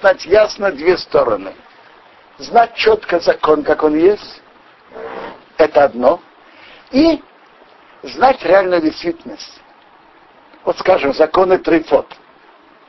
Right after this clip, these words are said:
Э, какие-то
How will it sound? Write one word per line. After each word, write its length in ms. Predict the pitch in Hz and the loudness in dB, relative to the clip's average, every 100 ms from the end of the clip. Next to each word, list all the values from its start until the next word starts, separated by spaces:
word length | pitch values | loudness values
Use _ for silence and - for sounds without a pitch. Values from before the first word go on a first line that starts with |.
| _ _ _ _ _ _ _ _ _ _ _ | _ _ _ _ _ _ _ _ _ _ _
Э, 500 | 117 123 123 123 123 117 - _ _ | -4 -2 0 0 -2 -4 -14 _ _
какие-то 1040 | - 131 202 220 208 - 147 139 135 135 | -10 -8 -8 -8 -8 0 2 4 4 2